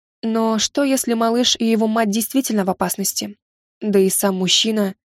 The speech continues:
если он душевно болен, ему определенно нужна медицинская помощь. "Ты вернешься домой сразу же, как отпадет нужда в твоих услугах", заверил меня собеседник. "И получишь награду, обещаю". "Ладно", выдохнула я,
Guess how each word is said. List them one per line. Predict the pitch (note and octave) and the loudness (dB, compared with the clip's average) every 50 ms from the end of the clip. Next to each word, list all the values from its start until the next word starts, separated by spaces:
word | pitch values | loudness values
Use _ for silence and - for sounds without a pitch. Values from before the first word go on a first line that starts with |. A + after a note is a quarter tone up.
| _ _ | _ _
если | - G#3+ A3 A3 G#3 - G#3+ A3 | 2 4 4 4 4 2 2 2
он | G#3+ G#3+ G#3+ G#3 | 4 4 2 2
душевно | G#3+ G#3 - A3 G#3+ G3+ G#3 G#3+ | 2 2 4 2 2 2 2 0
болен, | G#3 G#3 B3+ C4+ B3+ G#3 F#3 | 0 2 2 2 2 2 2
ему | F#3+ G3+ G3+ G3+ G#3 | 2 2 2 4 2
определенно | G#3 G#3 - G#3+ G3 G#3+ G#3 G#3+ A3 A#3+ C4 B3+ | 2 2 0 0 2 2 2 2 2 0 -2 -2
нужна | B3+ C4 A#3+ A#3 A#3+ A#3 | 0 -2 0 0 -2 -2
медицинская | A#3+ G#3+ A#3 G#3+ - F#3+ F3+ - - - A#3+ A#3+ | 0 -2 -2 -2 -2 -4 -6 -4 -2 -2 -2 0
помощь. | - C#4+ C4 G#3 F#3+ - - - _ _ _ _ _ _ _ _ _ | -2 -4 -4 -2 -4 -6 -6 -8 _ _ _ _ _ _ _ _ _
"Ты | - C4 B3 | 2 4 6
вернешься | C4 C4 B3+ B3 B3+ A#3+ - - B3 | 6 4 4 4 2 2 2 0 2
домой | G3+ A3 G#3+ G#3+ G#3+ | 2 4 4 4 2
сразу | G#3+ - G3+ G3 F#3+ F#3 G#3 | 2 4 4 4 4 4 4
же, | G#3+ A#3 - | 2 2 0
как | - B3 - | -2 -2 -2
отпадет | A3+ - - A3 F#3+ G3+ G3+ - | -4 -2 0 2 2 2 2 2
нужда | G3+ F3+ E3+ F#3+ F3+ | 0 0 2 2 0
в | F3+ - | 0 2
твоих | - G3+ G#3 A3 - | 2 2 2 2 0
услугах", | A#3+ - - C4+ B3+ G3+ F#3 - - _ _ _ _ _ | -4 -4 -4 -4 -4 -4 -6 -10 -16 _ _ _ _ _
заверил | - G3 G3+ G#3 G3 G#3+ A#3 C4 C4 | -2 2 4 4 4 4 4 4 2
меня | B3+ A#3+ G#3+ G3 G3 | 2 2 0 0 0
собеседник. | - - G#3 G#3 G#3 - - G#3+ G3 G3 F#3 - - _ _ _ _ _ | 0 0 0 0 0 2 2 2 2 2 -4 -12 -12 _ _ _ _ _
"И | A3+ | 0
получишь | G3+ - G#3+ G#3 A3 G#3+ - G#3 - | 4 6 6 6 6 4 2 0 2
награду, | A3 A3 A3 B3+ C#4+ C#4 A3 F3 E3+ | 2 2 4 4 4 4 4 4 2
обещаю". | E3+ F3 F#3 - - C#4 C#4 A#3 - - _ _ _ _ _ _ _ _ _ _ _ _ | 4 2 2 2 2 2 2 0 -4 -10 _ _ _ _ _ _ _ _ _ _ _ _
"Ладно", | - A3+ A3 G#3+ G#3 G3 G3 F#3+ G3 A3 A#3+ B3+ C4+ B3 - _ _ _ _ _ _ _ A3 | -2 0 2 4 4 4 2 2 0 -2 -4 -4 -4 -6 -10 _ _ _ _ _ _ _ 0
выдохнула | G#3 A3 G3 G#3 G#3 - G#3+ G#3 G#3 | 2 4 4 2 0 2 2 4 4
я, | G#3 G3+ G3+ G3+ G3+ | 4 4 4 2 0